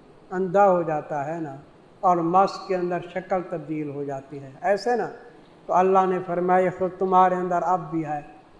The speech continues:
آدمی ایک نوجوان ہوتا ہے، خوب روح ہوتا ہے، حسین و جمیل ہوتا ہے،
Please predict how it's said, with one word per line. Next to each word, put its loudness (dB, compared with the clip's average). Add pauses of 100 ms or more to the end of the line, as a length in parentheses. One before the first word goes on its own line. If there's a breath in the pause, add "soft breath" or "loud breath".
(600)
آدمی 4
ایک 2
نوجوان 0
ہوتا -4
ہے، -10 (520)
خوب 4
روح 4
ہوتا 0
ہے، -10 (400)
حسین 0
و 2
جمیل 2
ہوتا 0
ہے، -6